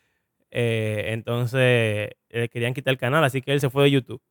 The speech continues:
y está en su propio sitio y de-, le dejó el canal a otra tipa que es musulmán, que se convirtió, que a la tipa también le dieron un golpe en una, en una cuestión ahí.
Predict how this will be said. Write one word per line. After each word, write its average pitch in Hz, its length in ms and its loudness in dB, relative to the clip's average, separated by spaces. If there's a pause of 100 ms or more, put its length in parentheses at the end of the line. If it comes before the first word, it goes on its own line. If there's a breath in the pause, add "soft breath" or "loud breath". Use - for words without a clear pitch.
y 120 100 -12
está 117 200 -2
en 135 120 -2
su 131 100 -2
propio 127 300 -4
sitio 170 340 0
y 143 60 2
de-, 127 160 0
le 123 100 0
dejó 123 160 2
el 147 60 0
canal 185 280 0
a 151 60 4
otra 170 200 -2
tipa 175 280 -4
que 123 220 -2
es 135 60 0
musulmán, 165 420 0
que 156 60 -8
se 131 100 -6
convirtió, 127 480 -2
que - 100 -10
a 135 40 2
la 127 100 2
tipa 180 180 -8
también 156 280 -4
le 139 60 0
dieron 156 200 0
un 170 60 -4
golpe 190 240 -2
en 139 80 -4
una, 156 380 -4
en 131 120 -14
una 165 140 -8
cuestión 165 340 -6
ahí. 180 240 -10